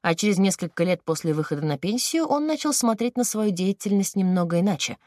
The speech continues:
«Я пока не знаю, в чем заключается моя конечная цель», — говорит он.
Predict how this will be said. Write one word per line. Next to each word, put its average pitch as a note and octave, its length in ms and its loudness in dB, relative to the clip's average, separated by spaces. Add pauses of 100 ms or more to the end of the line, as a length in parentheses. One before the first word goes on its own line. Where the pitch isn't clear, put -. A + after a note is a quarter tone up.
(540)
«Я A3+ 160 2
пока C4 260 0
не C4 160 2
знаю, A3+ 340 0
в - 60 -20
чем A#3 200 0
заключается F#3 640 0
моя D#3+ 220 4
конечная D3 500 -4
цель», — B2 300 -6 (100)
говорит E3+ 400 0
он. A#2+ 180 -10